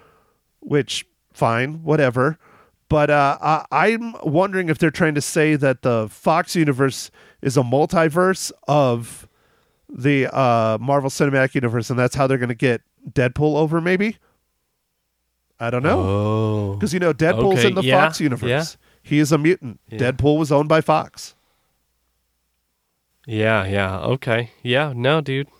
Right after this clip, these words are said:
Speaker 2: But they own Fox now.
Speaker 1: Right.
Speaker 2: So
Speaker 1: So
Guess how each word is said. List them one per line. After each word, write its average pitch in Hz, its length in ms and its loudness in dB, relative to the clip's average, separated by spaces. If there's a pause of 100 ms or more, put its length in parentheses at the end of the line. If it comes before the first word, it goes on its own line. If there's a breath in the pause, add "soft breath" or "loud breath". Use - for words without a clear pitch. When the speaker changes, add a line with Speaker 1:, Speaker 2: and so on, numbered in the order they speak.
(760 soft breath)
Speaker 2:
But 135 140 0
they 156 180 4
own 170 160 2
Fox 180 380 0
now. 95 180 0
Speaker 1:
Right. 185 340 0
Speaker 2:
So 95 400 -6 (420)
Speaker 1:
So 160 520 0